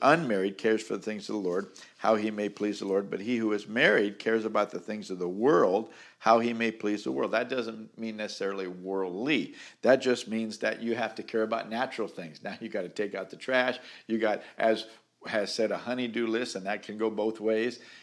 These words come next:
You have more things that you have to do because you're responsible to another person, not just to make your own decisions and to care for yourself.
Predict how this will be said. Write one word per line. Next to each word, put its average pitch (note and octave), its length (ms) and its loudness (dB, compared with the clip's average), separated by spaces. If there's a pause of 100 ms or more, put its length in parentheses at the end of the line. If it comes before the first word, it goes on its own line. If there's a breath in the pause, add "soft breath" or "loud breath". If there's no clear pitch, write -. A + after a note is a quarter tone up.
(140 loud breath)
You D#3 220 -2
have C#3+ 320 0
more B2+ 340 0
things C3 560 -6
that G#2+ 180 0
you A2+ 120 -4
have A2+ 160 -2
to A2+ 60 -8
do B2 200 -4
because A2 420 -4
you're A#2 100 -4
responsible A2 800 -6
to G#2 200 -6
another G2+ 320 -4
person, C3 440 -4 (200 soft breath)
not G2+ 260 -8
just G#2+ 260 -8
to F#2+ 80 -12
make F2+ 380 -12
your F#2 220 -4
own D#2+ 180 -12
decisions E2+ 640 -4
and E2 100 -12
to E2 60 -10
care D#2 240 -8
for F2 160 -12
yourself. G2 480 0